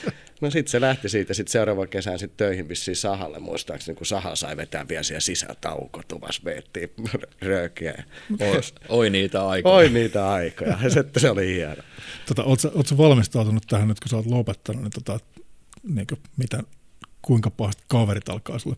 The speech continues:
Speaker 3: piruilemaan, että?
Speaker 1: No, et tiedä, sit piru-, piruilu, en minä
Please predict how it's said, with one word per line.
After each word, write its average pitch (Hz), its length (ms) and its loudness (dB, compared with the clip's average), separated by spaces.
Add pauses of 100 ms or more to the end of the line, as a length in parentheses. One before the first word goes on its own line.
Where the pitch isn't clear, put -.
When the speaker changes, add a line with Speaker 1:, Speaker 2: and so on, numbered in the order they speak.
Speaker 3:
piruilemaan, 127 640 -4
että? - 300 -14 (560)
Speaker 1:
No, 69 180 -8 (320)
et 80 240 -6
tiedä, 76 160 -4
sit - 300 -6 (320)
piru-, 95 460 -2 (280)
piruilu, 98 400 0
en 101 140 -4
minä 120 140 -2